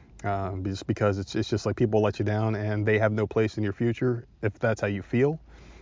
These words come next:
and I'm sure you probably do. Otherwise, you wouldn't be listening to a miserable fuck like me. But yeah, I mean, it's, it's just, it's, it's just something that I believe should just be private, but whatever.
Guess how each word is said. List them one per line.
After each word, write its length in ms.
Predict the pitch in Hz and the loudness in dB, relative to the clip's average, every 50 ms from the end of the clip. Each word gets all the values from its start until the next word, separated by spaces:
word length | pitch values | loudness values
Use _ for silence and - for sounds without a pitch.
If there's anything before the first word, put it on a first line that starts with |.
| - - - - | -20 -20 -10 -4
and 220 | - 107 101 101 98 | -2 0 0 0 0
I'm 100 | 98 98 | -2 -2
sure 240 | - - - 127 120 | -4 2 4 4 4
you 160 | 110 104 101 | 6 4 0
probably 340 | - - - 110 107 104 98 | 2 4 6 6 6 6 4
do. 300 | 98 104 110 117 131 131 117 | 4 4 4 4 2 0 0
Otherwise, 360 | 120 113 104 104 104 104 104 | 0 2 4 6 6 4 4
you 40 | 104 | 4
wouldn't 140 | 110 107 104 | 2 2 2
be 60 | 110 | 4
listening 340 | 107 110 107 - 123 117 113 | 4 4 4 2 2 0 2
to 120 | 110 107 | 2 2
a 40 | 104 | 2
miserable 340 | 104 107 113 113 113 107 107 | 2 2 2 2 4 2 2
fuck 340 | - - - - 135 123 - | 0 0 4 4 4 6 6
like 260 | - 123 120 110 - | 4 4 4 4 4
me. 220 | 123 127 143 160 170 - - - - - - - - - - - - - - - - - | 2 2 2 0 -2 -6 -16 -20 -20 -20 -20 -20 -20 -20 -20 -20 -20 -20 -20 -20 -18 0
But 100 | - 156 | 2 4
yeah, 220 | 156 165 160 127 113 | 6 8 8 8 8
I 80 | 110 | 6
mean, 160 | 113 120 123 123 | 6 4 4 4
it's, 180 | 131 127 - | 2 2 2
it's 140 | 143 143 - | 2 0 6
just, 320 | - 165 151 - - - | 8 6 6 6 2 -6
it's, 220 | - - 147 - - | -2 -2 -2 0 0
it's 140 | - 135 - | -2 4 6
just 200 | 170 165 - - | 6 6 6 6
something 280 | - 139 131 - 123 113 | 4 4 6 6 4 4
that 180 | 107 107 - | 4 4 4
I 160 | - 107 110 | 6 6 6
believe 500 | 107 101 104 - _ 107 107 107 104 98 | 4 2 0 0 _ 4 6 6 4 4
should 140 | - - 104 | 0 -2 0
just 180 | 101 101 95 - | 0 0 -2 2
be 140 | - 107 101 | 0 0 2
private, 440 | - 98 98 101 101 98 90 - - | 2 0 0 2 0 -2 -4 -2 0
but 140 | 104 98 98 | -2 2 2
whatever. 320 | 123 117 101 87 90 - | 4 4 4 2 0 -6